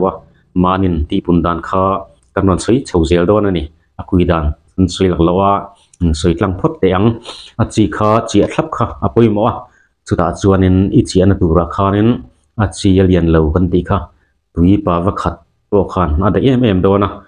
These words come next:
Tui pa va khat a khanin copper oxychloride C O C kan tih kha M L som ni in pawh langa. Hormones kan tih kha M L som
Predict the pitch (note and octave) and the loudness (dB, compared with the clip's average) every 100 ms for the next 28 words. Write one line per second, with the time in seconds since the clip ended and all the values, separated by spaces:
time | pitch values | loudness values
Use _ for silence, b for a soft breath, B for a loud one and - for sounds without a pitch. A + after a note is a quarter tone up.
0 | B B _ - F#2 G#2+ F#2+ F2 G2+ F#2 | B B _ 0 2 2 0 0 -2 -2
1 | F2+ F2+ - G#2 G#2+ A2 B2 - - _ | -2 -2 -2 0 2 2 0 -4 -18 _
2 | - G2+ G2 G#2 G#2 F2 A2 F#2+ G2 G2+ | -4 -2 0 0 0 0 0 2 2 0
3 | E2+ - G#2+ G#2+ - A2 A2 G#2 F#2+ F2+ | -2 0 2 2 2 2 4 2 0 0
4 | E2+ F#2 F#2 G2 G2+ G2+ F#2+ - D#2 D2+ | -2 -2 0 0 2 2 2 0 -4 -2
5 | E2 - F#2+ F2+ G2 G2+ G#2+ A2+ - B | -4 -2 -2 0 0 0 0 -4 -10 B
6 | B B B G2 F#2+ A2+ F#2 - G#2 F#2 | B B B -2 2 2 2 0 0 0
7 | F2+ G2+ F#2 - G2 G2+ F#2+ - - D#2 | -2 -4 -8 -2 0 2 0 0 -4 -4